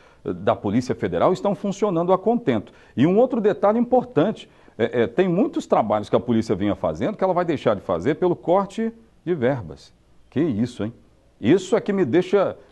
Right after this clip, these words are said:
temeroso com essa história toda aí. Tomara que mantenham. A polícia é importante nesse contexto, viu? Aí, quatro estavam transportando pedras de granito. Mais uma vez, mais uma vez, colocando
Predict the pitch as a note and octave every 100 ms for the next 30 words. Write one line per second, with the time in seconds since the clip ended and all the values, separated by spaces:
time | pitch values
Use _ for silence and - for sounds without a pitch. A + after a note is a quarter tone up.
0 | _ F3 F#3 G#3+ G3 F3+ F3 A2+ A#2+ B2+
1 | A#2+ B2 A#2 - A#2+ A#2 - A2+ G#2+ G#2
2 | E2+ - - _ _ _ _ _ - E2
3 | A#2 D#3+ F3+ A#3 A#3 G#2+ D#2 D2+ G2 F#2+
4 | G#2+ F3 A#3 F#3+ - A3 A3+ A3+ A3+ A#3+
5 | A#3 G#2+ F2+ F#2 A#2+ B2+ D#3+ E3+ - F3
6 | G#3 F3+ - D3 A#2 - - - C3 -
7 | F#3 F3 - F3 - D3 - F3+ E3+ D3+
8 | D#3 C#3 C3 C3 B2 A#2 A#2 - A2+ C3+
9 | G3 A3+ A3+ F#3+ A#2+ B2 C#3 F#3+ - -
10 | _ _ G#2+ C#3 G3 B3 F#3+ F#3 C3+ G2
11 | B2 B2+ - - - C#3+ C3+ D#3+ D#3 D3+
12 | G2+